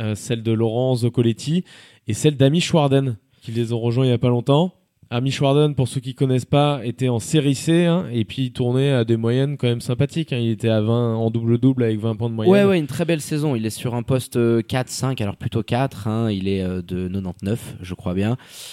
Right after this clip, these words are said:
Speaker 2: Euh, il a la double nationalité, hein, suisse et australienne. Il était du côté de Messina, en, en série C italienne. On va parler plutôt du joueur que l'on connaît plus, parce qu'on en a beaucoup parlé,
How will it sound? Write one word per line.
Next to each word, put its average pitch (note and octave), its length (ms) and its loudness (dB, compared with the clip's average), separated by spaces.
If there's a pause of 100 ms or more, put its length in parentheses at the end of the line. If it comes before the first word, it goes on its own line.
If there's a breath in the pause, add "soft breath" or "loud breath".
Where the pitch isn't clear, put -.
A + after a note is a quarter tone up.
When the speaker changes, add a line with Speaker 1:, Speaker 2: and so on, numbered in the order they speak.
(220 loud breath)
Speaker 2:
Euh, F#2+ 200 2
il F#2+ 160 0
a F#2+ 40 0
la F#2+ 100 0
double G2+ 260 -4
nationalité, F#2+ 760 -4
hein, F2 160 -10
suisse - 340 -10
et G2 40 -2
australienne. G2+ 600 -2
Il G#2 100 -4
était G2 180 -4
du G2+ 100 -6
côté G#2 180 -2
de G#2 80 2
Messina, G#2 580 -2 (380 loud breath)
en, G2+ 80 -4 (160)
en G2+ 160 -2
série G#2 280 -4
C A#2+ 120 -4
italienne. G2+ 320 -4
On F#2+ 40 -6
va G#2 120 -4
parler C3 300 0
plutôt C3 280 -2
du A#2+ 140 -4
joueur A#2+ 560 2 (140)
que A#2 100 -4
l'on G#2+ 140 -4
connaît G2+ 260 -2
plus, G3 300 -2
parce - 160 -8
qu'on G2 180 -4
en F#2+ 60 -4
a F#2 60 -6
beaucoup F#2 260 -8
parlé, C#3+ 400 -2